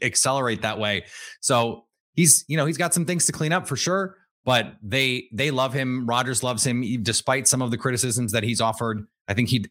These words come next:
I think he does that because he cares and because he sees that, that there's real talent there. So, uh, s-, you know, the Packers, I, I have a bit about his jacket size in the Hall of Fame because it's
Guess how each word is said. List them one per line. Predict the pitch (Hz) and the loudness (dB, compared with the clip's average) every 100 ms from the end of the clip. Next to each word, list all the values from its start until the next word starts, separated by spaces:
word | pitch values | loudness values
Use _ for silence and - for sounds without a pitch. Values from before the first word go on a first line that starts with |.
| 120 | -4
I | 120 | -2
think | - 165 | 0 -2
he | - 156 | 0 0
does | 127 127 | 0 0
that | 120 110 | -2 -2
because | 110 113 107 | -4 -2 0
he | 110 | 0
cares | 95 113 104 117 113 | -2 0 2 0 -2
and | 107 95 | -2 0
because | 92 104 | 0 0
he | 113 | 2
sees | 101 - 107 98 | 2 4 2 0
that, | - 90 - - | 0 -4 -4 -4
that | 104 98 | -2 0
there's | 107 101 90 | -2 -2 -2
real | 101 95 | -2 -2
talent | - 101 104 90 | -2 -2 -2 0
there. | 95 90 | 0 0
So, | - 101 87 - - - _ - | 0 -2 -4 -12 -20 -20 _ -6
uh, | - | 0
s-, | - - | 2 2
you | - 117 | 2 2
know, | 92 | 2
the | 92 | 0
Packers, | 151 143 147 117 | 0 0 -2 -2
I, | - 117 | -2 -2
I | 120 | 0
have | 117 | 0
a | 117 | 0
bit | 92 113 | -2 0
about | 104 98 98 - _ | 0 -2 -4 -10 _
his | 127 | -4
jacket | 104 113 107 - | 0 0 0 0
size | - 107 107 98 | 0 2 0 -2
in | |
the | 104 | -2
Hall | 107 104 | -2 -2
of | - | -2
Fame | 101 101 98 - | -2 0 -4 -6
because | 104 107 92 | -4 0 0
it's | 87 | 2